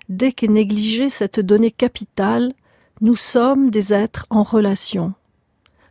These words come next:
Rien ou si peu lorsque nous nous replions en nous-mêmes, réduits à notre isolement narcissique, privés de la conscience de l'entour. Mais vaste comme l'univers quand nous déployons la pelote de nos mille tentacules délicats vers l'or de soi.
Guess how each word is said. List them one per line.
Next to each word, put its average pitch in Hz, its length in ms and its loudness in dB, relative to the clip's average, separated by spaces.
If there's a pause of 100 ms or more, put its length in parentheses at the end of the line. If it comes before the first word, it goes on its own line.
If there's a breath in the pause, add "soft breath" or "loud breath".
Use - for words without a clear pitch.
Rien 214 400 4
ou 247 100 4
si - 260 -4
peu 262 300 2
lorsque 247 300 0
nous 202 180 4
nous 208 140 6
replions 226 460 2
en 208 140 2
nous-mêmes, 196 540 2 (360 soft breath)
réduits 214 640 2
à 220 80 -2
notre 202 280 -2
isolement 202 460 2
narcissique, 202 800 -4 (240 soft breath)
privés 220 480 2
de 208 80 2
la 202 140 0
conscience 196 540 -2
de 196 100 2
l'entour. 190 720 -4 (720 soft breath)
Mais 196 160 6
vaste 208 540 -2
comme 233 260 4
l'univers 208 680 0
quand 190 140 -4
nous 190 140 0
déployons 214 600 0
la 196 100 0
pelote 202 680 -4
de 185 120 -4
nos 190 140 0
mille 208 320 2
tentacules 202 720 -4
délicats 185 640 -4
vers 185 340 -2
l'or 185 320 0
de 175 100 -6
soi. - 480 -16